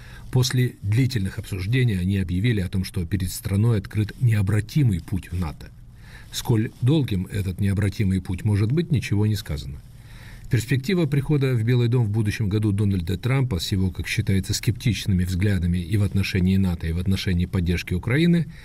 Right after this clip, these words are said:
заставила участников саммита предпринять несколько, так сказать, предупредительных мер. Координацией помощи Украине теперь будут заниматься в Брюсселе, а не в Вашингтоне. Появится специальный посланник нато по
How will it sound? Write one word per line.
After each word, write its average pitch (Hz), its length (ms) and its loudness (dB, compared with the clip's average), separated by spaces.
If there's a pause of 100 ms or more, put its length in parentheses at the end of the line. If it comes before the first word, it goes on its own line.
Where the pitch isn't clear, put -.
(340)
заставила 160 560 2
участников 143 640 2
саммита 127 380 2
предпринять 110 640 -2
несколько, 110 480 0
так - 160 -6
сказать, 101 340 0
предупредительных 98 960 2
мер. 76 220 -6 (280)
Координацией 117 640 2
помощи 160 460 0
Украине 87 600 -2
теперь 110 280 0
будут 104 320 0
заниматься 104 480 2
в 90 60 -2
Брюсселе, 135 560 2
а 98 80 -2
не 95 100 2
в 95 40 0
Вашингтоне. 90 580 -4 (680)
Появится 127 460 2
специальный 120 640 2
посланник 110 560 0
нато 104 260 0
по 110 240 -4